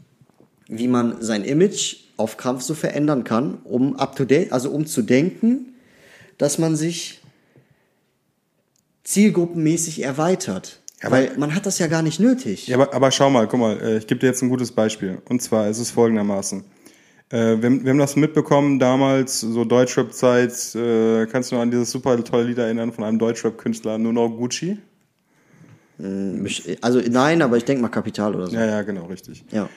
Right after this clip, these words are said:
Speaker 2: So, danach hat jeder Jugendliche auf der Straße Gucci-Kappe, Gucci-Bauchtasche und so weiter getragen.
Speaker 1: Und was ist das Resultat jetzt?
Speaker 2: Nein, nein, pass auf, pass
Speaker 1: Okay.
Speaker 2: auf. Also,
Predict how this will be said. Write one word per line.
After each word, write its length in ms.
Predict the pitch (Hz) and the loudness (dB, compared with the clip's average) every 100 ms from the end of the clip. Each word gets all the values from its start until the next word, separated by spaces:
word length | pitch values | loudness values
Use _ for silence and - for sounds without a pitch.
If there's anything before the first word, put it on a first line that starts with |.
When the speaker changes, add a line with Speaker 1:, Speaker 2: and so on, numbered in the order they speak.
| _ | _
Speaker 2:
So, 260 | - 107 98 | -10 -8 -4
danach 320 | 117 123 120 | -2 -2 -2
hat 200 | 120 - 110 | -6 -6 -12
jeder 420 | 110 131 143 135 | 0 2 4 4
Jugendliche 520 | 123 123 120 120 117 | 4 2 2 0 0
auf 140 | 104 110 | -2 -2
der 140 | 110 | -4
Straße 640 | - 113 113 110 123 135 135 - _ _ _ _ | -2 0 0 0 -2 -2 -6 -14 _ _ _ _
Gucci-Kappe, 840 | - 120 - 107 110 107 107 104 101 110 | -2 -2 0 0 0 0 0 0 -4 -2
Gucci-Bauchtasche 960 | 123 - 113 113 107 - 104 101 104 | 0 0 2 2 2 0 -4 -2 -4
und 260 | - 160 156 | 2 4 4
so 100 | 123 | 4
weiter 240 | 110 107 | 2 2
getragen. 380 | 98 - 92 87 | -4 -6 -8 -8
Speaker 1:
Und 100 | 113 | -4
was 140 | 113 120 | -4 -4
ist 100 | - | -4
das 160 | 113 | -4
Resultat 420 | 117 107 101 110 156 | -2 -2 0 0 2
jetzt? 100 | 135 | 4
Speaker 2:
Nein, 140 | 147 | 2
nein, 120 | 113 - | 0 -4
pass 160 | 135 | 0
auf, 180 | 143 117 | 0 0
pass 160 | 120 127 | 0 0
Speaker 1:
Okay. 100 | 139 | 0
Speaker 2:
auf. 460 | - 113 104 113 | -2 -14 -10 -6
Also, 140 | 113 | -4